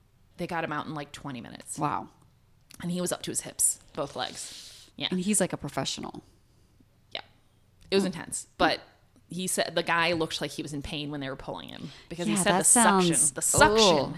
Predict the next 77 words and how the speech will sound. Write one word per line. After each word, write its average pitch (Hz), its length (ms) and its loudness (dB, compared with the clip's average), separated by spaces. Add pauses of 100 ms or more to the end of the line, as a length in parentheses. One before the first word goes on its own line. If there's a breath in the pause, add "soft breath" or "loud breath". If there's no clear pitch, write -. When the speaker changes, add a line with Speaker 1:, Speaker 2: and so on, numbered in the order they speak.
Speaker 2:
the 196 120 4
Speaker 1:
I 196 60 10
didn't 311 180 12
know 440 80 10
there 403 100 10
was 330 80 12
so 302 60 10
Speaker 2:
pressure. 302 80 10
Speaker 1:
much 247 120 4
suction. - 460 2
Speaker 2:
I'm 262 120 6
surprised 277 500 6
that 196 260 4 (140)
that 175 160 2
guy 160 320 2 (280)
didn't 156 280 0
lose 151 160 4
any 143 220 0
limbs 135 500 0 (160)
just - 200 -4
from - 100 4
Speaker 1:
Me 381 140 8
Speaker 2:
being - 120 6
so 247 240 6
Speaker 1:
too. 120 60 0
Speaker 2:
cold 165 280 6
and, 151 80 2
like, 147 200 0
being 160 140 4
Speaker 1:
I - 40 10
wonder 254 220 8
Speaker 2:
in 453 60 8
Speaker 1:
if 294 60 6
the 294 40 6
Speaker 2:
that. - 40 4
Speaker 1:
sand 240 300 2
kind 202 140 -2
of 185 80 -4
works, 170 260 0 (220)
even 226 180 2
though 247 80 2
his 214 140 0
leg 180 120 4
was 160 160 -2
really 156 180 -2
cold, 170 300 -4
I 214 40 -2
wonder 165 160 -2
if 160 80 -10
the 175 80 -4
Speaker 2:
Yeah. 160 80 0
Speaker 1:
sand 165 180 -2
kind 170 140 -8
of 156 40 -4
worked 156 240 -2
to - 100 -8 (100)
insulate. 277 760 -6 (220)
Speaker 2:
Oh, 262 180 4
maybe, 240 320 2
yeah. 190 140 -2
Speaker 1:
Even 185 140 2
though 180 60 0
it - 40 -4
was 175 120 -6
in 170 100 -6
cold 156 300 -14
water, 180 340 -6
like, 202 240 0
Speaker 2:
Mm-hmm. 196 420 0
Speaker 1:
the 175 120 2
sand 180 280 0
was 170 140 -2
pushing 175 360 -6
the 151 60 -4
water 139 240 -4
away. - 480 -6
Speaker 2:
Yeah. 165 240 2